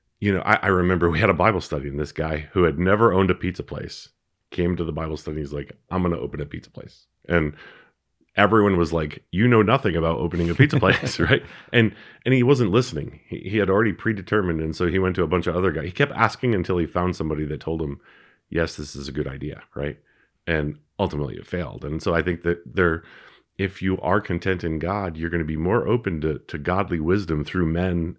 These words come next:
and people that are around you saying, "Yeah, that seems like a good idea," or, "Did you consider this?" So,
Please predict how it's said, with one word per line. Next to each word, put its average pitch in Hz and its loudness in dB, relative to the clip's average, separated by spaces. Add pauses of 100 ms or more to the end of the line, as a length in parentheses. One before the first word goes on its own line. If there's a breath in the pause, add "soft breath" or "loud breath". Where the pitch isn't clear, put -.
(120)
and 80 -4
people 80 -4
that 80 -2
are 76 -4
around 95 -2
you 78 -4
saying, 76 -6 (520 soft breath)
"Yeah, 87 -2
that 87 -2
seems 90 -4
like 80 -4
a 80 -14
good 80 0
idea," 82 0
or, 80 2
"Did 87 -4
you 80 -2
consider 80 -4
this?" 85 -6
So, 76 -4